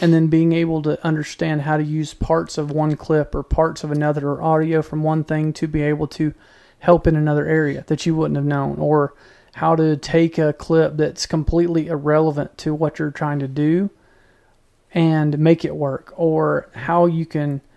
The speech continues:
'cause the, the biggest thing I struggle with when I was first starting is what you said that you feel like you're gonna struggle with is the pacing and keeping pace up. And, and pacing is im-,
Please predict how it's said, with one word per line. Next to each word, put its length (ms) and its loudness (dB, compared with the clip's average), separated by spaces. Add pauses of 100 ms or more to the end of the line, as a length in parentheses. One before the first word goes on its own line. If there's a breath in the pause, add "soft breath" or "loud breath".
(600 soft breath)
'cause 200 0
the, 180 -4
the 100 -2
biggest 480 0
thing 180 2
I 120 0
struggle 420 0
with 240 -2
when 80 -4
I 60 -4
was 140 -8
first 260 -6
starting 480 -2
is 420 -2 (100)
what 240 -4
you 80 -2
said 220 0
that 160 -2
you 100 -2
feel 200 -4
like 220 -4
you're 100 -6
gonna 160 -4
struggle 420 -2
with 240 -6
is 240 -4 (280 soft breath)
the 80 -4
pacing 560 0 (640 soft breath)
and 200 -2
keeping 420 0
pace 380 0
up. 260 -2 (500)
And, 520 -4 (1500 soft breath)
and 160 0
pacing 440 2
is 160 0
im-, 220 -4